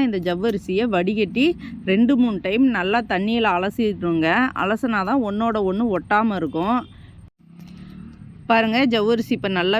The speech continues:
வெந்துருச்சு. இப்போ வந்து நம்ம இதை வடிச்சிட்டு ஒரு ரெண்டு, மூணு டைம் தண்ணியில போட்டு நல்லா அலச போறோம். பாருங்க, அலசிட்டு நான் எடுத்துட்டேன். இப்படி எடுத்துட்டோமா தான் நம்ம ஜவ்வரிசி வந்து ஒண்ணோட ஒண்ணு ஒட்டாம இருக்கும். வாங்க,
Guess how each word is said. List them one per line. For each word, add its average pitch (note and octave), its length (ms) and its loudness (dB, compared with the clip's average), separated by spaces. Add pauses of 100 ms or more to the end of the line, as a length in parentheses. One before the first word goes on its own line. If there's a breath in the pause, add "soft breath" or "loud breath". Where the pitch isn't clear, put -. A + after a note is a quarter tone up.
வெந்துருச்சு. F#3 520 0 (640 loud breath)
இப்போ G#3 180 0
வந்து G#3 220 0
நம்ம A3+ 220 0
இதை F#3+ 160 0
வடிச்சிட்டு A3 460 0 (460 loud breath)
ஒரு G3+ 140 2
ரெண்டு, A#3 260 2
மூணு B3+ 220 2
டைம் A3+ 160 4 (100)
தண்ணியில A3 380 0
போட்டு A#3 260 -2
நல்லா F#3+ 300 2
அலச G3 220 -2 (100)
போறோம். F3+ 300 2 (180)
பாருங்க, G3 320 -2
அலசிட்டு G3+ 460 -2
நான் F#3 180 0
எடுத்துட்டேன். F3 480 0 (160)
இப்படி F#3+ 200 -2 (100)
எடுத்துட்டோமா G#3 420 -2 (100)
தான் C4+ 160 4
நம்ம G#3+ 320 -2
ஜவ்வரிசி A3 400 0
வந்து G#3 160 -2 (100)
ஒண்ணோட G3+ 280 -2 (100)
ஒண்ணு G#3 140 -2 (100)
ஒட்டாம F#3+ 400 0
இருக்கும். F3+ 340 0 (840 loud breath)
வாங்க, A#3 240 4